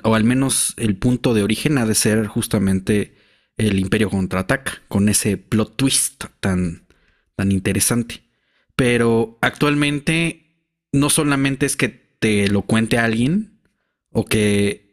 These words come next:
saliendo de la función alguien esté gritando y se enteren todos los que están esperando entrar a la nueva sala, sino también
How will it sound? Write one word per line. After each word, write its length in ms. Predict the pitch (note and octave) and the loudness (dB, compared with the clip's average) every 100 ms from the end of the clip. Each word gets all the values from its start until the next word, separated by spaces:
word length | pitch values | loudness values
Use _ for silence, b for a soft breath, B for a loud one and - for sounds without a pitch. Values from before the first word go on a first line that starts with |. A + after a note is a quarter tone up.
| _ | _
saliendo 640 | - A#2+ A2+ A#2 A#2+ A#2+ A2 | -4 -2 0 2 2 2 2
de 340 | G2+ G2 F#2+ | 2 0 0
la 160 | F#2+ F#2 | 0 0
función 640 | A2+ G2+ - G#2+ G#2+ G#2+ | 0 0 2 2 2 2
alguien 400 | A2 G#2 G2+ G2+ | 2 2 2 2
esté 180 | - G#2+ | 0 -2
gritando 520 | G#2 - G2 G2+ G2+ | -2 -2 0 2 0
y 260 | F#2+ - _ _ _ _ _ - | -2 -6 _ _ _ _ _ -4
se 120 | A#2+ | -2
enteren 340 | G#2 A2 A2 | 0 0 0
todos 180 | G#2 G#2+ | 2 2
los 120 | G#2 | 0
que 60 | - | -2
están 240 | - G#2 | -2 0
esperando 480 | G#2+ - G2 G2+ G2+ | 0 0 0 2 2
entrar 300 | G2 F#2 G2+ | 0 0 2
a 20 | G2+ | 2
la 60 | |
nueva 220 | G2 G2+ | 2 2
sala, 440 | F#2+ G2+ G2+ D#3 - _ _ _ _ _ _ _ _ _ - | 0 0 0 -2 -6 _ _ _ _ _ _ _ _ _ -8
sino 340 | - C3+ B2+ | -2 0 0
también 800 | B2+ A#2+ A#2+ B2+ C3 C3+ C3+ - | 0 0 0 0 0 0 -4 -6